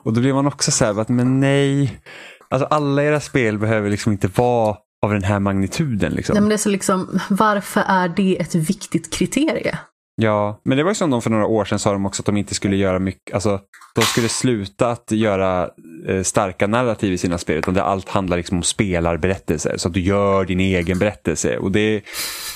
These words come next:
Speaker 1: och det är typ, Origins är ju typ resultatet av det. Att det liksom
Speaker 2: Mm.
Speaker 1: är inte lika styrt som tidigare Assassin's Creed. Alltså, jämför man till exempel Assassin's Creed två med Origins,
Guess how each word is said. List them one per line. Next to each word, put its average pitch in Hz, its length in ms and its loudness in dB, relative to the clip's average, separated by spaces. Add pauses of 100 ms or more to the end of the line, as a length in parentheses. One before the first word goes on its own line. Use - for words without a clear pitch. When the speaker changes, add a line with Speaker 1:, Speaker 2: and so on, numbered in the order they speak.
(100)
Speaker 1:
och 117 80 0
det 117 80 2
är 123 80 2
typ, 113 240 0 (340)
Origins 120 580 2
är 110 120 4
ju 98 200 2
typ 95 220 0 (140)
resultatet 98 600 0
av 85 100 0
det. 80 220 -2 (340)
Att 101 120 0
det - 80 2
liksom 185 220 4
Speaker 2:
Mm. 113 120 0
Speaker 1:
är 113 180 2
inte 104 200 0
lika 95 260 0
styrt 92 280 -2
som 92 120 0
tidigare 90 300 0
Assassin's 87 260 -2
Creed. 90 160 2
Alltså, 101 300 0
jämför 110 460 0
man 160 140 -2
till 143 100 -2
exempel 98 300 -2
Assassin's 92 260 -6
Creed 95 160 -4
två 113 500 0
med 107 140 -2
Origins, 101 600 -2